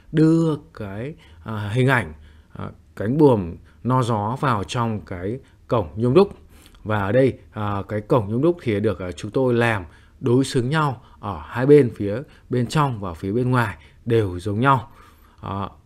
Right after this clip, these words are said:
bên cạnh đó thì cái cổng này được trang trí bằng những cái phần huỳnh ở phía bên dưới là những cái phần,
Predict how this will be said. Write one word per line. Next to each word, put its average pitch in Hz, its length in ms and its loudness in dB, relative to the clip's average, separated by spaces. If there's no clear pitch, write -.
bên 160 160 4
cạnh 135 160 0
đó 104 300 0
thì 120 220 2
cái 120 220 -4
cổng 110 280 0
này 90 140 -6
được 95 180 -4
trang 135 180 -2
trí 110 340 0
bằng 127 260 -4
những 123 220 -4
cái 104 160 -6
phần 104 280 -6
huỳnh 110 420 2
ở 85 180 -12
phía 95 160 -8
bên 131 180 0
dưới 113 260 2
là 123 320 0
những 127 380 -2
cái 92 320 -6
phần, 104 340 -4